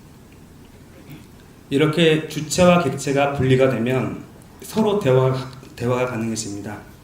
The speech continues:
또 이렇게 서로 대화를 하다 보면 또 알아지는 사실이 하나 더 있습니다. 이 모든 경계를 통해 일어난 그 마음은, 그 마음의 원인이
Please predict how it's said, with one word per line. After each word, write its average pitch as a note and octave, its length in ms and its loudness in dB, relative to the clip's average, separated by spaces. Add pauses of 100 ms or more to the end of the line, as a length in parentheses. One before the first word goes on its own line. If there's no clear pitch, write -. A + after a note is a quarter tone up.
(720)
또 E3+ 80 -2
이렇게 D#3+ 520 4
서로 E3+ 340 -2
대화를 C3+ 540 -2
하다 F3 340 -2
보면 A#2 420 -2 (640)
또 A2 120 -2
알아지는 C3+ 480 2
사실이 E3+ 480 -2
하나 D3+ 220 -4
더 A2+ 120 -8
있습니다. F#2+ 500 -12 (1900)
이 B2+ 300 -6
모든 D#3 500 4
경계를 D3+ 500 0
통해 E3 260 2
일어난 C3+ 480 0
그 C3 120 -6
마음은, A2 640 -4 (800)
그 C3+ 80 -2
마음의 C3 540 2
원인이 B2+ 680 2